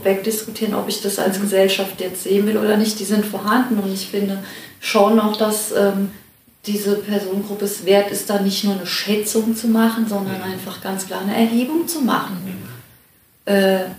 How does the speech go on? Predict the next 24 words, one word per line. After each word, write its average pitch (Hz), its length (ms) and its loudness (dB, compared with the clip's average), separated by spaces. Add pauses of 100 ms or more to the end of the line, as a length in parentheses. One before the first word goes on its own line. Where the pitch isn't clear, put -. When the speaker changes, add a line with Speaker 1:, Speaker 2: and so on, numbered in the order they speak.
(140)
Speaker 1:
um 220 300 4 (340)
die 202 80 -8
Politik 214 560 -2
da 226 220 0
wirklich 233 360 -2
mehr 220 200 4
in 208 100 2
die 202 80 0
Verantwortung 220 720 -4
zu 226 140 -8
nehmen, 190 320 -6
weil 190 140 -8
das 196 120 -8
ist - 320 -14
irgendwie, 220 380 2
ich - 180 -4
hätte 226 180 -2
da 220 120 -2
gerne 208 440 0
was, 101 340 -4 (1000)
was 208 180 -4
Handfestes. 214 800 2 (140)
Speaker 2:
Mhm. 185 260 -4 (440)
Speaker 1:
Ja. 202 60 -14